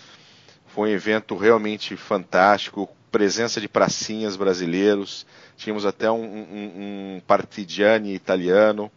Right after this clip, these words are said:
ah, muito material militar, viaturas históricas, foi um evento realmente excelente, uma presença de público muito grande.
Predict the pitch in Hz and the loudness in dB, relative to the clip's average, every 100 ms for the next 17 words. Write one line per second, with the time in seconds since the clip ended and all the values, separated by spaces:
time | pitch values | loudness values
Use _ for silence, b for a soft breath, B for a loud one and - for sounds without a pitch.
0 | b b b b b - 107 104 110 143 | b b b b b -4 0 0 -2 -6
1 | 143 120 110 - 104 104 95 87 - 92 | -4 -4 -2 0 0 0 -2 -8 -2 2
2 | 101 104 95 98 - 117 104 87 - - | 4 4 2 -2 -4 -6 -6 -6 -10 -2
3 | 98 104 101 104 98 - - 107 110 101 | 2 2 2 -2 -4 -4 -4 -4 -4 -10
4 | _ - 101 98 85 107 104 98 85 101 | _ -16 -8 -6 -4 -6 -6 -14 -6 -4
5 | 104 101 95 92 92 82 98 95 95 101 | -4 -6 -10 -8 -6 -4 -6 -8 -12 -8
6 | 90 95 92 - - 95 95 - 101 - | -6 -8 -14 -18 -14 -12 -12 -12 -14 -16
7 | b b b b b _ 95 101 113 110 | b b b b b _ -8 -4 -4 -6
8 | 107 92 87 76 - - | -4 0 0 -2 -12 -16